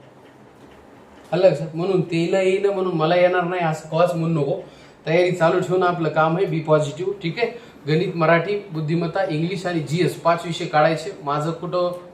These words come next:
सॉरी, आज काय वाचायचे? आता मराठीच्या बाबतीत चुका काय करायचं लोक? "हं, नाम सर्वनाम येते मला, पटपट पुढे." येत असलं तरी वाच, हक्काची आहे.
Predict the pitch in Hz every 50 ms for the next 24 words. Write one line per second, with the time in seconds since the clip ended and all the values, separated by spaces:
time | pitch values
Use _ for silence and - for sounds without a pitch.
0 | - - 165 156 151 143 143 160 170 156 - - 180 180 170 170 165 156 160 151
1 | 135 - - - - - - - - - - 143 156 156 156 165 175 180 180 185
2 | 185 175 180 185 175 175 180 175 175 185 165 - 185 180 190 185 180 185 185 185
3 | 185 185 185 185 180 185 185 180 185 208 202 202 - - - - - - 190 156
4 | - - - 170 165 180 196 196 - - 185 185 185 190 185 180 160 165 175 165
5 | 208 185 156 139 127 113 - - - - - - - - 147 185 170 160 202 -
6 | 190 160 143 135 120 - - - - - - - - - 160 165 165 185 190 190
7 | 165 196 202 165 202 202 185 175 196 196 196 180 - - - 160 156 - - 185
8 | 180 185 202 196 185 180 165 147 - -